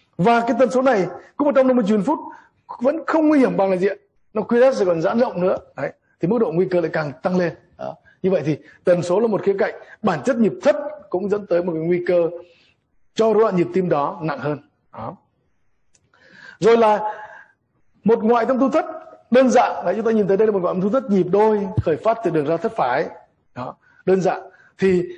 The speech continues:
đúng là nhìn ngoại tâm thu thất này, chúng ta thấy mật độ loạn nhịp khá nhiều, tới năm mươi phần trăm các nhát bóp của tim.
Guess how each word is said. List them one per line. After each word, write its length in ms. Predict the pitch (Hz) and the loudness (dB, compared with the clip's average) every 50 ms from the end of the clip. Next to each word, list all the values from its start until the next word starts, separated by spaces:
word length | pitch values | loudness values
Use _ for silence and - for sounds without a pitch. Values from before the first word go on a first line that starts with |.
| - - | -2 0
đúng 220 | 202 214 247 294 | 2 2 4 4
là 100 | 294 269 | 2 2
nhìn 180 | 226 214 214 196 | 2 2 2 0
ngoại 140 | 196 190 190 | 0 -2 0
tâm 60 | 190 | 0
thu 80 | 214 | -2
thất 140 | 214 277 285 | 0 0 -2
này, 160 | 240 240 180 | -2 -2 -2
chúng 80 | 156 160 | -2 -2
ta 120 | - 185 | -2 -2
thấy 140 | 185 196 190 - | -2 -2 -2 0
mật 180 | - 196 202 196 - 190 | 0 0 0 0 0 0
độ 340 | 196 208 196 175 170 175 - 185 | 0 2 2 0 0 -2 -4 -2
loạn 220 | 185 180 180 180 | -2 -2 0 0
nhịp 120 | 170 175 170 - | -2 -2 -2 -2
khá 140 | - 208 285 | -4 -4 -2
nhiều, 300 | 294 247 214 190 165 143 127 - - _ | 0 0 0 0 0 -2 -6 -10 -6 _
tới 120 | - 180 | -2 2
năm 180 | 208 247 285 294 | 2 2 2 2
mươi 80 | 302 233 | 0 0
phần 140 | 208 220 175 | 0 -2 0
trăm 160 | 165 214 214 208 | 0 0 0 0
các 100 | 226 226 | 0 0
nhát 180 | 226 240 240 | 0 0 2
bóp 120 | 233 269 262 | 0 0 0
của 140 | 196 165 | -2 -2
tim. 200 | 139 - 185 190 | -2 -2 -2 -2